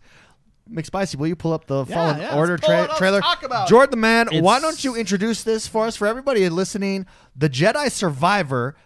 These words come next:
Speaker 1: just dropped. The trailer came
Speaker 3: Mm-hmm.
Speaker 1: out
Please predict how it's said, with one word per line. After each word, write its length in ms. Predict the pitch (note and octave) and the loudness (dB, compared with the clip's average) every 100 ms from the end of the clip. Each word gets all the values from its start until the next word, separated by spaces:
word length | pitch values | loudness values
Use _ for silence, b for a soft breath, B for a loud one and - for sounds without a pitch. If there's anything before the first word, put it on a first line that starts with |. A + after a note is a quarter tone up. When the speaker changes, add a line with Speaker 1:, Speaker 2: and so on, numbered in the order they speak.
| b | b
Speaker 1:
just 500 | A2+ A2+ E3 G#3 - | -12 0 0 0 -4
dropped. 360 | - E3 F3+ - | -4 -2 -2 -4
The 60 | D#3 | -12
trailer 520 | - F3 G3 G3 G3+ | -4 -2 0 0 -2
came 300 | A#2+ - D#3+ | -2 0 0
Speaker 3:
Mm-hmm. 20 | D#3+ | -2
Speaker 1:
out 360 | F3 G3 - | -4 -4 -10